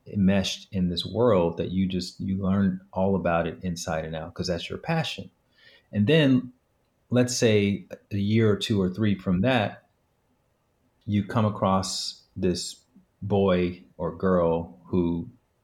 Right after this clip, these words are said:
is in, who has cancer or who is whatever, is incapacitated in some way.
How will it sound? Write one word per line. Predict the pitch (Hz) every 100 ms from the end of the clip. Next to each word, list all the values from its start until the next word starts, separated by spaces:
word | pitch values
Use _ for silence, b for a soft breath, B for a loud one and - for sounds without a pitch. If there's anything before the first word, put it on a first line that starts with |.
| _ _ _ _ _ _
is | 95 90
in, | 90 87 - -
who | 92
has | 92
cancer | - 110 92 92 87 78 80 -
or | 80 82 82 82
who | - 87 85
is | 80 - - -
whatever, | 92 87 85 82 76
is | - - -
incapacitated | 92 82 95 95 87 - 73 80 76
in | 82
some | 85 87
way. | 123 85